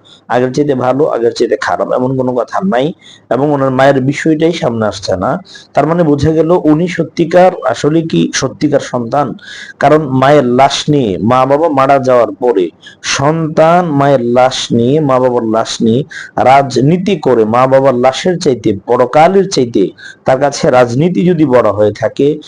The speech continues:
সে কখনো দেশের জন্য, দেশের স্বাধীনতা, সার্বভৌমত্বের জন্য কখনোই সে রাজনীতি করে, এটা তামাম দুনিয়ার মানুষ বললেও আমি কমপক্ষে বিশ্বাস করব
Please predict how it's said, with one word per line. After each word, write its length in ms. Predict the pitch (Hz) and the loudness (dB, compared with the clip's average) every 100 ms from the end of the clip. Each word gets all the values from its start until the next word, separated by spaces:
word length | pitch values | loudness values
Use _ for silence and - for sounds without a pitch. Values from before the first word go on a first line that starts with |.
| - | -12
সে 220 | - 139 131 | -4 -2 0
কখনো 380 | 143 - 185 160 | 0 2 0 2
দেশের 360 | 135 - 175 | 0 0 -2
জন্য, 360 | 131 104 98 90 - - - | 0 -2 -4 -6 -10 -18 -6
দেশের 240 | 139 185 - | -4 -2 -2
স্বাধীনতা, 540 | 147 139 175 175 165 | 0 0 0 0 -2
সার্বভৌমত্বের 920 | - 139 131 120 135 175 175 156 120 | 0 2 2 0 0 0 0 0 0
জন্য 320 | 110 95 92 - - - _ - | 0 -2 -6 -8 -18 -20 _ -4
কখনোই 500 | 131 156 160 180 196 | -4 -2 0 0 0
সে 180 | 143 | 0
রাজনীতি 500 | 127 123 120 127 127 113 | 2 2 0 -2 -2 -2
করে, 340 | 208 170 165 170 - - | 0 0 0 -4 -16 -8
এটা 260 | 127 165 175 | -2 0 0
তামাম 420 | 156 131 143 147 | 2 2 2 2
দুনিয়ার 340 | 143 151 143 | 2 4 2
মানুষ 320 | 123 131 165 156 | 2 0 0 0
বললেও 540 | 131 135 143 170 180 - | 0 2 2 2 2 0
আমি 300 | 135 156 175 | 2 2 0
কমপক্ষে 520 | 143 123 110 - 120 | -2 -2 -6 -4 -2
বিশ্বাস 500 | 113 - - 113 - | -2 -2 -2 -2 -2
করব 340 | - 95 87 | -4 -2 -4